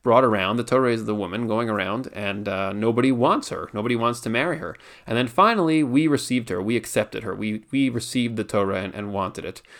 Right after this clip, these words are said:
And so the, the Caesar's claim was that shows that the Torah is a loser. It's something which nobody wants 'cause it's not worth anything. It's not something which is desirable.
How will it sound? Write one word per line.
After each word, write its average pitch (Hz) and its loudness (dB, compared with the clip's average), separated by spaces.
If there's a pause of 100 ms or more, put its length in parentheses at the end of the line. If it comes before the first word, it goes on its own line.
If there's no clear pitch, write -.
(220)
And 110 -6
so 107 4
the, 101 -4
the 113 -2
Caesar's 143 0
claim 110 -2
was 107 0
that 120 2
shows 135 0
that 107 -8
the 101 -6
Torah 107 2
is 104 0
a 104 -4
loser. 165 0
It's 107 -10
something 110 -4
which 104 -6
nobody 110 0
wants 156 0
'cause 110 -2
it's 110 -6
not 123 0
worth 113 0
anything. 101 -6
It's 98 -16
not 120 -4
something 123 -6
which 110 -6
is 110 -4
desirable. 107 -4